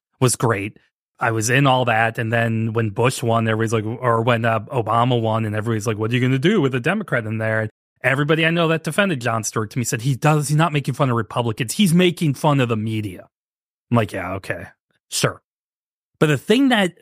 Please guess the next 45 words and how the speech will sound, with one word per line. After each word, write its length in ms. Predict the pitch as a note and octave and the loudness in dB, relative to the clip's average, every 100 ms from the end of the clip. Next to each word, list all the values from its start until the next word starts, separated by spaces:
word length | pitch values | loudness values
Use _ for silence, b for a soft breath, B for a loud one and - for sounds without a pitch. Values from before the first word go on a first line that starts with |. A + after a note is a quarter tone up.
| _ D3 | _ -6
drove 440 | - C#3 F3 F#3+ | 0 4 4 4
me 160 | F#3+ D#3+ | 2 2
up 140 | C#3 | 2
a 80 | C3+ | -2
wall, 420 | A2 G#2 F2 - _ _ - | -2 -2 -4 -12 _ _ -4
especially 480 | D3+ - F3 - A3 | -2 0 -2 0 0
in 80 | F#3 | 2
the 80 | E3+ | 2
late 240 | D3+ C#3+ | 0 0
Bush 320 | B2+ A#2+ - | 0 0 0
years 320 | A#2+ A#2 A#2 | 0 2 0
and 100 | C3+ | -2
during 200 | A2 B2 | 2 2
the 80 | A2+ | 2
early 300 | A#2 A#2 A#2+ | -2 0 2
Obama 460 | A2 G#2 G#2 G#2 G2+ | 0 -2 -2 -4 -4
years, 400 | G2+ F#2+ F#2+ - | -4 -6 -6 -8
is 220 | - A2 | -6 -4
Jon 300 | - B2+ D#3 | 0 0 2
Stewart 600 | - - A2+ G#2+ G#2 A2+ _ _ _ _ _ - | 0 0 0 0 -2 -4 _ _ _ _ _ 0
was 140 | C3+ | 0
the 60 | A#2+ | 2
worst 300 | A#2 A2 - | 2 2 -2
interviewer. 480 | F#2 F2 - F#2+ - _ - | -6 -8 -14 -20 -20 _ -4
Just 340 | - - - | -2 0 0
softballs 480 | D#3 E3 - D3 C3+ | 2 0 2 0 2
after 240 | A#2 - A2 | -2 -4 -6
softballs. 680 | - F#2+ F#2+ - F#2+ - - _ _ _ | -4 -4 -6 -10 -10 -10 -14 _ _ _
Famously, 920 | - - F#3+ A3+ G3 - D3 C3+ B2 B2+ | -8 -2 2 4 2 2 0 2 0 -2
Jennifer 440 | B2+ C#3 D#3 - C#3 | 0 2 2 2 0
Lawrence, 440 | A2+ A2 G2 F#2+ | 2 0 -2 -4
when 100 | A#2+ | -6
she 180 | G#2 B2+ | -4 -2
was 180 | A2 G#2 | -2 -4
promoting 560 | - A2 A2 A2 G#2+ | -2 0 0 0 -2
the, 180 | G#2+ G2+ | -2 -4
I 100 | G2+ | -6
think 180 | G2 C#3+ | -4 -2
it 40 | |
was 100 | B2+ | -2
the 80 | - | -2
first 240 | - A2+ - | -4 -4 -2
Hunger 240 | B2 G#2+ | -4 -4
Games 360 | G2 G2+ F#2 B2 | -6 -8 -6 -4
movie, 340 | G2+ G#2 G2+ | -4 -6 -10